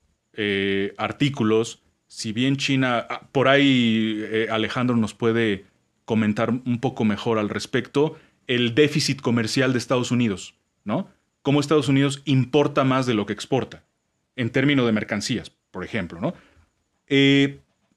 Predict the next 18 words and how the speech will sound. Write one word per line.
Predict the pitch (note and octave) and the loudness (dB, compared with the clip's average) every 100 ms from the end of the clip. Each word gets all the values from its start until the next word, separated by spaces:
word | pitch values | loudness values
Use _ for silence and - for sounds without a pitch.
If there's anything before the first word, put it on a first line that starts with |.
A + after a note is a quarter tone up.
| _ _ _ - | _ _ _ 2
pero, | G#3+ E3 G#3+ - _ _ _ _ | 4 6 2 -2 _ _ _ _
si | - C3+ | -8 -2
bien | B2+ D3+ E3+ E3 B2 | 2 2 2 0 -2
Estados | A#2 D3+ D3+ D3 | -2 0 2 2
Unidos | C3+ D3 C#3+ | 2 2 0
se, | - A#2 A#2 A#2+ | -2 0 -2 -2
se | C#3+ | -4
ha | C3 | -4
quedado | - C3+ C3 C#3 | -2 -2 0 0
un | C#3 | -2
poquito | B2+ C3+ C3+ | -4 -4 -4
rezagado | A2+ G#2 A2 A2+ A#2+ | -4 -4 -4 -2 -2
en | A2+ G#2 | -2 -2
términos | A#2 B2 A2+ | 0 0 0
de | G2+ | -2
producción | F#2+ - G2+ G#2 - B2 | -6 -8 -8 -6 -2 0
de | A#2 | 0
mercancías | A2 - A2 C#3+ B2 A#2+ - | 0 -2 -2 0 0 0 -6